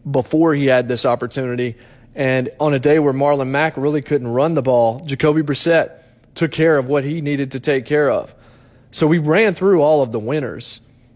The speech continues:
Rams looked pretty good. Goff wasn't great. Gurley wasn't great. But, man, the Falcons are bad. Dolphins are still the Dolphins. Bills get another win. They're five and one. They're gonna get a wild card. Their schedule's just too easy.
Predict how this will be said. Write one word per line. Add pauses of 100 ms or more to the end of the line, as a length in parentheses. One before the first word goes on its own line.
Rams
looked
pretty
good. (280)
Goff
wasn't
great. (260)
Gurley
wasn't
great. (480)
But,
man,
the
Falcons
are
bad. (1200)
Dolphins
are
still
the
Dolphins. (100)
Bills
get
another
win.
They're
five
and
one.
They're
gonna
get
a
wild
card.
Their
schedule's
just
too
easy.